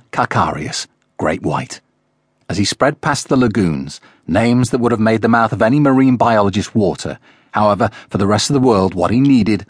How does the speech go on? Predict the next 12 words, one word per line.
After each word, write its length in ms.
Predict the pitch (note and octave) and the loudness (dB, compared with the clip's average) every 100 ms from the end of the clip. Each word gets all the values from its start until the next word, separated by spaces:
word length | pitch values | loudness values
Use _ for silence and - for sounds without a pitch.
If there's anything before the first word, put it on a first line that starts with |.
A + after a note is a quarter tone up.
| - | -8
was 140 | G#2 | -6
a 60 | B2 | -6
photo. 560 | - F2 - - - _ _ _ - | -4 -6 -6 -12 -12 _ _ _ -10
But 120 | - | -8
of 140 | A2 | -4
what? 340 | A#2 - - - _ _ _ _ _ _ - | -4 -6 -12 -20 _ _ _ _ _ _ -6
What 140 | - | -4
was 120 | E3+ | -2
Brendan 500 | - B2 A2 G#2 G2+ | -4 -2 0 0 0
leading 340 | G2 G#2 G2 E2+ | 0 0 0 0
him 140 | E2+ | -2
to, 280 | - D#2 | -6 -10